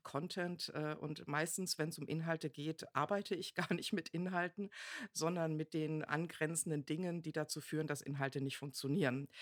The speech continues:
Also ich sehe mich da auch so 'n bisschen als digitaler Unternehmensberater, der, ähm, einfach schaut, dass der digitale Standort vernünftig aufgebaut wird. Und den digitalen Standort kann ich nur vernünftig aufbauen, wenn ich eben auch gute Inhalte habe.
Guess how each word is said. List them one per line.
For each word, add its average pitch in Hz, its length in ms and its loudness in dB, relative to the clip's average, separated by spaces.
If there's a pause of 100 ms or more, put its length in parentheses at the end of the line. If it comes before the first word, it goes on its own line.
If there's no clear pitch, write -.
(260)
Also 139 220 2
ich 131 140 0
sehe 143 120 0
mich 156 140 0
da 147 120 2
auch 143 40 -2
so - 100 0
'n 151 60 0
bisschen 147 260 -4
als - 240 -4
digitaler 147 540 -2
Unternehmensberater, 147 1200 0
der, 135 480 2
ähm, 139 260 2
einfach 147 300 -2
schaut, 139 380 4
dass 143 120 -2
der 139 120 0
digitale 139 500 0
Standort 160 560 0
vernünftig 143 540 -4
aufgebaut 165 600 0
wird. 175 260 0 (520)
Und 147 140 -2
den 151 180 0
digitalen 160 440 2
Standort 160 460 2
kann 151 180 -2
ich 156 120 -4
nur 147 120 0
vernünftig 139 500 -2
aufbauen, 131 500 -4
wenn 127 140 -4
ich 135 200 -8
eben 131 200 -2
auch - 240 -12
gute - 200 -4
Inhalte 135 500 -4
habe. - 140 -4